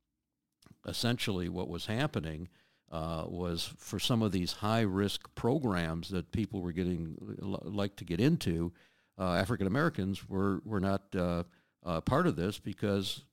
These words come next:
they weren't in that sample size, uh, the right way. So this is actually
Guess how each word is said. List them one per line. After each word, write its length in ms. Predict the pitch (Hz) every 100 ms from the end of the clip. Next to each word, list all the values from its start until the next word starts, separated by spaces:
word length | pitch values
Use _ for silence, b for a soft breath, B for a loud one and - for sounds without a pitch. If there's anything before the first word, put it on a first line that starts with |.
| -
they 80 | 101
weren't 280 | 101 107 107
in 120 | 104
that 200 | 104 -
sample 380 | 123 151 135 -
size, 500 | - 82 80 87 - B B B B
uh, 260 | 85 85 90
the 100 | 90
right 240 | 87 87
way. 260 | 120 165 -
So 140 | 104
this 240 | 110 170
is 60 | 131
actually 460 | 120 123 127 113